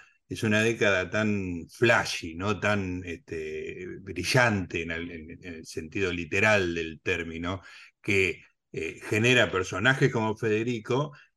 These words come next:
y personajes como Menem, pero eso no quiere decir que haya una conjunción entre ellos dos, sino que ellos dos,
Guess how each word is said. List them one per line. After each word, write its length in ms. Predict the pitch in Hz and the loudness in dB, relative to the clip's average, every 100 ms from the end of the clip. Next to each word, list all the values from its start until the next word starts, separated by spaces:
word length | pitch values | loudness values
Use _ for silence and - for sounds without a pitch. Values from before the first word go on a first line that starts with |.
| _ | _
y 120 | - | -8
personajes 520 | 92 92 87 101 123 | -4 -4 0 2 4
como 260 | - - 92 | 4 0 2
Menem, 460 | 107 139 110 87 80 | 6 6 6 0 -4
pero 140 | 104 | 0
eso 100 | 127 | 4
no 140 | 127 | 4
quiere 140 | 107 110 | 4 2
decir 260 | 117 123 | 2 0
que 100 | - | 2
haya 220 | 110 107 107 | 0 0 -2
una 160 | 101 | -4
conjunción 640 | 90 98 90 95 - 101 95 | -4 -6 -4 -4 -2 0 0
entre 240 | 85 92 | -2 -2
ellos 200 | 92 95 | 2 2
dos, 180 | 90 85 | 2 -2
sino 220 | 90 101 | -4 -2
que 80 | 117 | 0
ellos 260 | 113 127 107 | 2 2 4
dos, 320 | 123 127 | 2 0